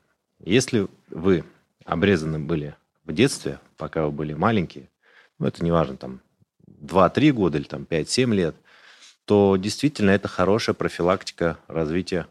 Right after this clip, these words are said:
рака кожи полового члена. Если вы обреза-, обрезание сделали в сорок пять-пятьдесят, то математическая статистика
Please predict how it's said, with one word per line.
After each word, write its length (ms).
рака 400
кожи 220
полового 260
члена. 360
Если 240
вы 160
обреза-, 500
обрезание 460
сделали 400
в 60
сорок 300
пять-пятьдесят, 640
то 240
математическая 720
статистика 720